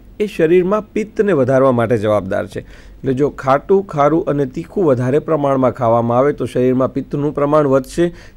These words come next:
શરીરની પાચન શક્તિ પિત્તના કારણે મંદ થશે અને પિત્તના રોગોની શક્યતાઓ વધશે. એ જ પ્રમાણે તીખો, તુરો અને કડવો ખોરાક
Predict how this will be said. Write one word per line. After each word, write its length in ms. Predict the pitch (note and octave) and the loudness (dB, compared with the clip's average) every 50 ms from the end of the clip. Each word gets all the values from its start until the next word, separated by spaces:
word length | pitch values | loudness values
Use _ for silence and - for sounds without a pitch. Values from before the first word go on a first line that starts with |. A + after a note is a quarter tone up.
| - - | -6 -2
શરીરની 340 | D3 C3 C#3+ C#3 C#3 C#3+ | 0 0 0 0 0 -2
પાચન 380 | C3+ - B2+ A#2+ - - C#3+ C#3 | -2 0 0 0 0 -2 -4 -6
શક્તિ 340 | C3 - C#3 B2+ - D3 C3+ | -4 -4 -6 -4 -4 -4 -6
પિત્તના 420 | G#2+ C#3 C3 - - C3 C3+ C3 | -4 -4 -6 -6 -6 -6 -4 -4
કારણે 300 | B2 C3 B2+ B2+ B2 B2 | -2 -2 -2 0 0 0
મંદ 300 | A#2 A2+ B2+ D3+ E3+ F3+ | 0 0 0 -2 -2 -2
થશે 320 | E3+ - F3+ E3+ - G3 F#3 | -2 -2 -2 -2 -2 -2 -6
અને 240 | - C3 C3+ C3+ | -4 -4 -4 -4
પિત્તના 460 | B2+ - D#3 D3+ D3 - D3 C#3+ C#3+ C3+ | -4 -2 -4 -4 -4 -4 -4 -2 0 0
રોગોની 420 | B2 A#2+ A#2 A2+ B2 B2 B2+ B2+ | 0 0 -2 -2 -2 -2 -2 -2
શક્યતાઓ 580 | B2+ A#2+ G#2 F#2+ - A#2 G2+ - A2 A2 G2+ - | -4 -6 -8 -6 -6 -6 -4 -2 -2 -4 -4 -4
વધશે. 440 | F#2+ G2+ F#2 F#2 F#2 - C#3+ F3+ F#3 - - - - - - - - - - | -6 -6 -6 -6 -6 -4 -4 -6 -6 -8 -20 -20 -20 -20 -20 -20 -20 -10 -2
એ 120 | C#3+ E3 F#3 | 0 0 0
જ 100 | F3 F3+ | 0 -2
પ્રમાણે 540 | - C3+ C#3+ C#3 D3+ E3 F3+ E3+ C#3 - - - - - - - - - - - | -4 -2 0 2 4 4 4 2 2 0 -4 -10 -20 -20 -20 -20 -20 -20 -10 -4
તીખો, 600 | - G3 G3+ G3 - - G3+ G3 F#3+ F#3+ G3 - - - - - | -2 -2 -2 -2 -2 2 4 4 4 4 2 -4 -10 -12 -4 0
તુરો 420 | D#3+ E3 E3 D#3+ E3 E3 E3 E3 - | 4 4 6 6 4 2 2 -2 -2
અને 240 | C#3 C3+ C3 C3 B2+ | -2 0 0 0 -2
કડવો 380 | G#2+ - C#3 C3+ D3 E3+ F3 E3+ | -2 0 0 2 2 2 2 0
ખોરાક 400 | - E3+ D3+ C#3+ D3 C#3+ D3+ | 0 0 2 4 4 2 2